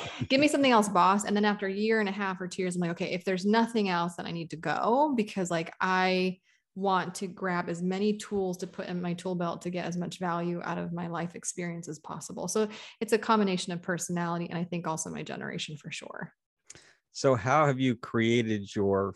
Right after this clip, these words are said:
Speaker 2: your current company to kind of, you know, remedy that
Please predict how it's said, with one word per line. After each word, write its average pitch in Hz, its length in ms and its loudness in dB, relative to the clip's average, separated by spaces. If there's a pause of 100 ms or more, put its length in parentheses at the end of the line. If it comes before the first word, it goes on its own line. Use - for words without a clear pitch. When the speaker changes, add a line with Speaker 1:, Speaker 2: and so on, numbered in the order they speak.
(120)
Speaker 2:
your 101 300 0
current 113 420 2
company 95 600 0
to 101 100 -6
kind 98 340 0
of, 90 140 -2 (1000)
you 117 100 0
know, 95 180 -2
remedy 104 640 2
that 92 300 2